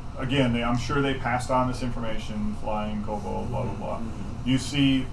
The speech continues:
Speaker 1: another group of six kobolds with a flying kobold come out of the cave,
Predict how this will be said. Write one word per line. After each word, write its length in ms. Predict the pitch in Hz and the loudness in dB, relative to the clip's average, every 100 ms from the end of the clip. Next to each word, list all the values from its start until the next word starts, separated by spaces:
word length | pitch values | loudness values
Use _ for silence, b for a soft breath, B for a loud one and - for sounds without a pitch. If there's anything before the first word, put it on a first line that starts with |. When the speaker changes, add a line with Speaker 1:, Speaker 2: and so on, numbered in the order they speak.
| - | -2
Speaker 1:
another 300 | 120 120 139 | 2 4 4
group 260 | 127 131 113 | 2 0 -2
of 220 | 120 110 117 - - - - - | -2 -2 -4 -6 -6 -8 -8 -8
six 240 | 131 - | -6 -4
kobolds 440 | - 123 117 113 110 | -2 0 2 2 0
with 200 | 110 120 | -4 -4
a 40 | |
flying 360 | 120 120 117 113 | 0 0 0 -2
kobold 380 | 113 104 104 - | -2 -2 -4 -4
come 140 | 113 104 | -2 0
out 140 | 107 | 0
of 60 | 117 | -2
the 160 | - 107 | -2 -2
cave, 240 | 107 101 | -2 -2